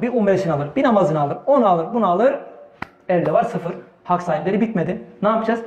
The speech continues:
Hak sahibinin günahları diyor o kişinin sırtına eklenir. O kişi yüzüstü cehenneme gider. Kul haklarına riayet edeceğiz. Bir kişi diyor, bir kişinin bir lirasını, bir lirasını gasp etse diyor, o kişinin diyor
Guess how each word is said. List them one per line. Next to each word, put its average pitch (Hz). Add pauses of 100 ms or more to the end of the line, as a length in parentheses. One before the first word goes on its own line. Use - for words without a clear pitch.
(160)
Hak 240
sahibinin 175
günahları 196
diyor 165
o 214
kişinin 175
sırtına 185
eklenir. 226 (300)
O 226
kişi 196
yüzüstü 202
cehenneme 196
gider. 208 (680)
Kul 214
haklarına 220
riayet 214
edeceğiz. 214 (560)
Bir 254
kişi 226
diyor, 160 (260)
bir 233
kişinin 196
bir 302
lirasını, 220 (180)
bir 277
lirasını 190
gasp 214
etse 247
diyor, 208
o 254
kişinin 220
diyor 233